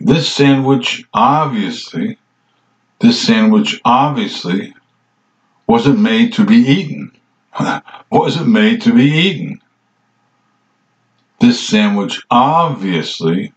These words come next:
wasn't made to be eaten. Question, obviously this sandwich, obviously this sandwich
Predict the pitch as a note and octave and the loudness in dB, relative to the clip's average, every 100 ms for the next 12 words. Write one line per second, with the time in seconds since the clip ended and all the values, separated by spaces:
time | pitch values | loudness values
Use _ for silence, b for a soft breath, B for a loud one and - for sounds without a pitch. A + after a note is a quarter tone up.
0 | _ F#2+ G2+ A#2+ F2+ F2+ F2 E2 G2 G2+ | _ -2 0 0 0 0 0 0 0 2
1 | A#2+ B2+ C#3 - - _ _ _ _ _ | 4 4 2 -2 -16 _ _ _ _ _
2 | _ _ _ _ _ _ _ _ _ _ | _ _ _ _ _ _ _ _ _ _
3 | _ _ _ _ _ - C3+ C3+ - - | _ _ _ _ _ -2 0 0 -4 -6
4 | A#2+ D3+ F3+ F3+ D3+ - C3+ A#2 B2 - | -2 0 -2 -4 -4 0 2 4 0 0
5 | G#2 F#2+ E2+ A#2 - - - _ _ _ | -2 -2 -2 -2 -2 -8 -10 _ _ _
6 | _ _ _ _ - C3 C3+ C#3+ D3 C#3+ | _ _ _ _ 0 0 2 0 0 0
7 | - C#3 C#3 G#2 A2 A#2+ - G#2+ G#2+ F2+ | 2 2 2 0 2 2 0 -2 0 -2
8 | E2+ F2 - - | -6 -8 -10 -10